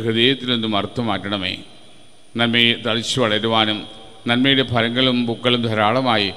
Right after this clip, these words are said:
ഞങ്ങളുടെ ഹൃദയത്തിൽ ഉത്പാദിപ്പിക്കുവാനും നിന്റെ സ്നേഹമുള്ള തിരുഹൃദയത്തിൻ്റെ സ്നേഹാഗ്നി ഞങ്ങളുടെ ഹൃദയത്തിൽ നീ ജ്വലിപ്പിക്കണമേ.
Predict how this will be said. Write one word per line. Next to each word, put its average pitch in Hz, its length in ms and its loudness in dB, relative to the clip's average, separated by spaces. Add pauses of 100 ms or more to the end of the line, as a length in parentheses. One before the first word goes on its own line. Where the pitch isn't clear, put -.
(240)
ഞങ്ങളുടെ 120 240 2
ഹൃദയത്തിൽ 127 460 2
ഉത്പാദിപ്പിക്കുവാനും 117 760 0 (400)
നിന്റെ 120 240 0
സ്നേഹമുള്ള 135 500 0
തിരുഹൃദയത്തിൻ്റെ 117 800 0 (100)
സ്നേഹാഗ്നി 110 580 -2 (340)
ഞങ്ങളുടെ 120 280 0
ഹൃദയത്തിൽ 120 420 0 (140)
നീ 107 60 0 (100)
ജ്വലിപ്പിക്കണമേ. 98 600 -4